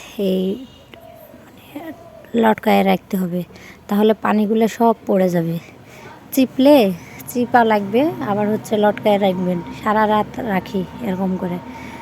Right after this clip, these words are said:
দিয়ে, তারপরে আমরা সকালবেলায় দেখেন এই যে লট-, তারপরে এই যে দেখেন মাসকালাইয়ের ডাল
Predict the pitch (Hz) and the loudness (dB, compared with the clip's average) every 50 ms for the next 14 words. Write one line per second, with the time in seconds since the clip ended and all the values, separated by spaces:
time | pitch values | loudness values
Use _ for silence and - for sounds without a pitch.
0 | - - - - - - - 240 208 226 233 240 233 - 202 196 185 180 214 208 | -16 -16 -14 -14 -14 -10 -8 -4 0 2 2 2 2 0 -4 -6 -4 -4 -2 -2
1 | 202 220 233 254 277 262 - - - - - - - - - 185 185 190 - - | 0 2 2 2 2 0 -2 -6 -12 -16 -16 -16 -16 -16 -14 -14 -14 -16 -16 -18
2 | - 185 - - - - - 190 185 190 190 - - 214 196 - 214 208 214 208 | -18 -18 -18 -18 -18 -14 -10 -8 -8 -8 -8 -4 -2 -2 0 0 0 0 2 2
3 | 220 220 240 240 214 190 180 - - - - - - - - - - - - - | 2 2 2 0 -2 -4 -8 -12 -18 -20 -20 -20 -20 -20 -20 -20 -20 -20 -20 -20
4 | - - - - 240 214 202 185 - - 196 - 208 202 196 202 202 202 196 196 | -20 -20 -14 -10 -8 -6 -6 -6 -6 -8 -8 -4 -4 -4 -2 -2 0 0 0 0
5 | - _ _ _ _ _ _ _ _ _ _ _ - 220 214 214 214 214 - 233 | -2 _ _ _ _ _ _ _ _ _ _ _ -2 0 0 0 0 -2 -2 0
6 | 226 226 240 226 214 220 226 214 226 220 214 254 240 233 233 214 208 202 208 - | 0 2 0 0 0 0 0 2 2 2 2 0 -2 0 0 0 0 0 -2 -4
7 | - 214 202 202 208 208 208 190 185 196 190 185 | -4 -2 0 2 2 2 0 0 0 0 0 0